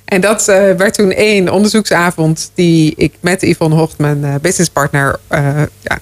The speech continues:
on-, organiseerde. Allemaal mensen van verschillende generaties om te kijken, "Wat brengt nou die millennial?" Toen heette het ook nog Millennials Matter. En, eh, dat werd eigenlijk soort uitge-, uitgerold tot een label. En terwijl we bezig waren met die millennials, ontdekten we ook, "Oh, maar er komt nu een nieuwe generatie bij, Gen Z."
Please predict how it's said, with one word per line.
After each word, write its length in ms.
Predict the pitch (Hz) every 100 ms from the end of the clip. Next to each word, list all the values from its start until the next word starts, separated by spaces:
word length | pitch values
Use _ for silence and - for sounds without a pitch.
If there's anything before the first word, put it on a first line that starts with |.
| -
on-, 240 | - 175 -
organiseerde. 720 | 185 202 175 160 202 226 240 151 -
Allemaal 340 | 170 196 185
mensen 240 | 180 180 -
van 80 | 165
verschillende 320 | - 185 165
generaties 540 | 156 147 165 220 208
om 100 | 185
te 80 | 165
kijken, 240 | 160 160 160
"Wat 160 | 151
brengt 300 | - 151 220
nou 140 | 214 202
die 120 | 208
millennial?" 500 | 202 196 202 208 294 _ _ _ -
Toen 160 | -
heette 280 | 202 190 190
het 160 | 175 156
ook 100 | 156
nog 140 | 160
Millennials 520 | - 165 165 156 143 -
Matter. 360 | 170 - 220 - _ - - - - -
En, 240 | 185 185
eh, 360 | 180 180 175 180
dat 160 | 190 196
werd 180 | 240 -
eigenlijk 360 | 185 - 180
soort 220 | - 160
uitge-, 680 | - 175 - 165 147 147 151 -
uitgerold 520 | - 156 - 165 165 160
tot 140 | 160
een 140 | 156
label. 440 | 175 202 139 190 277 _ _ _ -
En 200 | 170 180
terwijl 420 | 202 185 214 254
we 60 | 214
bezig 280 | 190 190
waren 260 | 185 175 170
met 140 | 160
die 100 | 165
millennials, 500 | 151 180 220 226 226
ontdekten 420 | 190 190 196 - 185
we 60 |
ook, 180 | 190 196
"Oh, 100 | 202
maar 100 | 202
er 60 | 190
komt 220 | - 202
nu 100 | 196
een 60 | 185
nieuwe 200 | 202 220
generatie 480 | 196 156 151 151 151
bij, 160 | 127
Gen 220 | 135 165 165
Z." 200 | 214